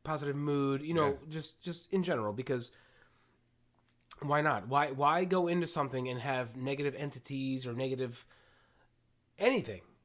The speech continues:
Speaker 1: Y-, there, there's no reason for that.
Speaker 2: Yeah,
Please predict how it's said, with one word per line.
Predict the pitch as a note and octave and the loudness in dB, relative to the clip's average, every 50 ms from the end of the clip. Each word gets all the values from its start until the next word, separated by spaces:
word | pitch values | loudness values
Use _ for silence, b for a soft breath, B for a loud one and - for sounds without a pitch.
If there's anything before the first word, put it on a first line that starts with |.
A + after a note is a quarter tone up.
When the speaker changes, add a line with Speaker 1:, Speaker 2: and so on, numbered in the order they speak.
| _ _ _ | _ _ _
Speaker 1:
Y-, | D#3 D#3 D#3+ | -14 -14 -10
there, | D#3+ E3+ F3 | -10 -10 -8
there's | E3 F3 F#3 F3 F3 | -6 -6 -6 0 4
no | G#3 G#3 | 4 6
reason | G3+ G3 D3 C3 | 6 4 2 0
for | G2+ G#2 | -6 -10
that. | F#2 F#2 F2 - - - - _ _ _ _ _ _ _ _ _ _ _ _ _ _ _ _ _ _ _ _ _ _ _ _ _ _ _ | -10 -12 -14 -14 -18 -20 -20 _ _ _ _ _ _ _ _ _ _ _ _ _ _ _ _ _ _ _ _ _ _ _ _ _ _ _
Speaker 2:
Yeah, | F2 E2+ F#2 G#2 | -6 -4 -4 -4